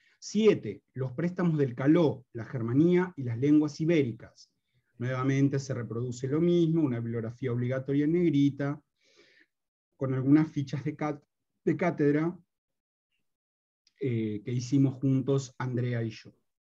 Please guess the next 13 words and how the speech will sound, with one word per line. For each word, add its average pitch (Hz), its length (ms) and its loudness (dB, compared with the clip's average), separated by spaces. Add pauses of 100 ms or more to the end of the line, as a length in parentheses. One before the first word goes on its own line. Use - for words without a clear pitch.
(720)
En 135 140 -2
la 139 80 4
unidad 160 420 8
tres, 151 520 0 (200)
que 131 220 -2
es 139 320 -4
la 135 140 -4
formación 135 520 0
del 135 160 2
léxico 139 440 -2
lunfardo, 123 520 -2
segunda 131 480 -4
parte, 165 540 -2